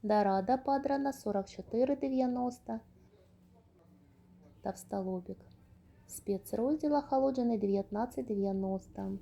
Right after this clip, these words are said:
Знижка сорок відсотків, ікра тріски, веладис пробійна,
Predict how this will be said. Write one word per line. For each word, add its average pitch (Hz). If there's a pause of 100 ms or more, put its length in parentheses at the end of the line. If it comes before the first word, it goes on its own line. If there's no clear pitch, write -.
(560)
Знижка 254
сорок 226
відсотків, 285
ікра 208
тріски, 240 (220)
веладис 262
пробійна, 269